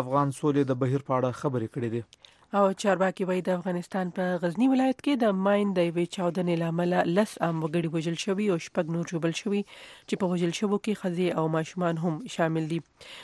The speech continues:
Speaker 2: تر اوسه طالبانو یا کومې بلې وسلوالې ډلې د دې چاودنې پړه په غاړه نه ده اخیستې، خو د والي ویاند تور لګولي چې په دې چاودنه کې طالبان لاس لري.
Speaker 1: د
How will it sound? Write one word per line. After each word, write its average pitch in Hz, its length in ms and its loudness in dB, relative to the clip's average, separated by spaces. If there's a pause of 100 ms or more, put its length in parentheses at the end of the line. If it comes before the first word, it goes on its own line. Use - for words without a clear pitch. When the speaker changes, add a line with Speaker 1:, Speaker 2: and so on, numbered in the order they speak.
(140)
Speaker 2:
تر 196 100 6
اوسه 190 220 0
طالبانو 185 540 2
یا 180 120 4 (120)
کومې 175 240 0
بلې 175 420 2
وسلوالې 170 520 0
ډلې 185 240 2
د - 20 0 (100)
دې 165 100 2 (460)
چاودنې 185 420 6
پړه 190 120 2 (100)
په 170 80 0
غاړه 170 260 0
نه 202 120 2
ده 233 80 10
اخیستې، 247 280 0 (400)
خو 240 160 6
د 226 120 6
والي 226 340 4
ویاند 202 420 4 (140)
تور 196 200 4
لګولي 202 360 2 (160)
چې - 80 -2 (100)
په 185 140 4
دې 175 80 2 (140)
چاودنه 208 420 2
کې 269 240 0
طالبان 175 420 2 (240)
لاس 160 240 -2
لري. 165 160 -2 (1500)
Speaker 1:
د 165 100 12